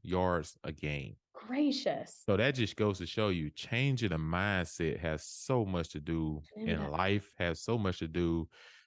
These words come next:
Speaker 1: in growing and, and aspects of what you wanna achieve. And sometimes you just need a little bit of inspiration.
Speaker 2: Yep.
Speaker 1: And I feel like change happened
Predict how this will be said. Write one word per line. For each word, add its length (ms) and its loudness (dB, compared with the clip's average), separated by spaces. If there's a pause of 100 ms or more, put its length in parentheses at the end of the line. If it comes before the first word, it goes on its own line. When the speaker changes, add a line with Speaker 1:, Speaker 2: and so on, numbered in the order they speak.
(120)
Speaker 1:
in 280 -2
growing 840 2
and, 680 -4 (100)
and 280 -4
aspects 640 -2
of 200 0
what 220 -2
you 80 -2
wanna 220 0
achieve. 640 -2 (220)
And 260 0
sometimes 600 -2
you 80 -4
just 220 -2
need 220 0
a 40 2
little 240 2
bit 140 2
of 80 2
inspiration. 760 -4 (240)
Speaker 2:
Yep. 240 4
Speaker 1:
And 100 0
I 100 2 (120)
feel 240 2
like 420 0 (800)
change 520 0
happened 460 -2